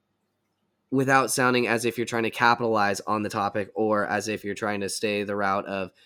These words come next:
no money whatsoever. Like, we're in the beginnings, we're trying to figure everything out still. You know, we don't, we, we're still trying to figure certain things out about this. There's still conversations to be held.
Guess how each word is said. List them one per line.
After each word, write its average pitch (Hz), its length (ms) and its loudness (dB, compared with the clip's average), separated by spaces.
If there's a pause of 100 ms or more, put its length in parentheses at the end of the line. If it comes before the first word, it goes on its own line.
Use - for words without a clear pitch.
(200)
no 113 120 2
money 107 260 2
whatsoever. 98 720 -2
Like, 117 200 2
we're 185 220 4
in 214 120 4
the 160 80 4
beginnings, 135 500 0
we're 165 140 0
trying 156 260 -2
to 135 80 -2
figure 123 280 0
everything 110 340 -2
out 95 220 -6
still. - 280 -12 (360)
You 113 100 -4
know, 117 140 4
we 139 140 6
don't, 151 320 6
we, 147 100 0 (360)
we're 156 180 0
still 165 180 0
trying 147 180 0
to 135 60 0
figure 131 340 0 (380)
certain 123 340 0
things 120 260 0
out 110 160 0
about 104 300 -2
this. 107 180 -4
There's 110 200 -2
still 127 160 -4
conversations 107 600 -6
to 95 40 -14
be 101 100 -6
held. 98 300 -6